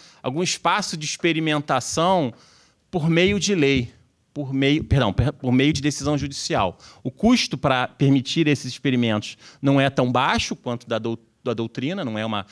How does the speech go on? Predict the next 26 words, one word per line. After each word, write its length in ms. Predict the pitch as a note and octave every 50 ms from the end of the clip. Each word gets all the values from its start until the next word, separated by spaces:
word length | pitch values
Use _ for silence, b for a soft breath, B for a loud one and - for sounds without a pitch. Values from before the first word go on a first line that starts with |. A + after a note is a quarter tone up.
| B B B B _ _ _ _ _
cogitação 720 | - B2 A2+ F#2+ A#2 - - A#2 A2 - - B2+ A#2 A2+
de 80 | G#2+
autor 340 | A#2 A2+ - - A2 A#2 A#2
apenas, 480 | A#2+ - - C3+ C#3+ D3+ F3 F3+ - -
mas 200 | C3+ D#3+ D#3+ -
também 280 | A3+ G3+ D#3 C3+ C#3
não 120 | C#3+ B2+ B2
é 40 |
tão 280 | C3 - - D#3+ B2 A#2
alto 260 | A2 A#2+ A#2+ - -
quanto 400 | - A#2 A2 G#2+ A2 - - - b b b b b b _ - - _ _ _ - - - _
o 100 | C3+ C3
de 280 | B2 G#2 F#2 F#2 G#2 A2+
uma 120 | A#2+ C3+
emenda 340 | C3 A2+ G2+ G2+ G#2+ G#2 G#2
à 40 | G2
Constituição, 640 | - G#2 G#2 G#2 - - - F#2+ G2 G#2 G2+ F#2
de 80 | F2 G2+
uma 160 | G#2+ A#2 A#2
lei. 280 | G#2 F2+ F2+ G2 A2 A2+ B B B B B B B
E, 180 | - G#2 G2+ G#2+
claramente, 800 | G#2 - A#2 A2 A2+ A#2+ A#2 A2+ G#2+ A2 - - - - C3 - -
se 240 | - - - D#3+ D3+
aquilo 240 | - - C3+ A#2+ A#2
der 140 | A#2+ C#3
errado, 440 | D3+ D#3 D3 D3+ D3 D#3+ F3 - -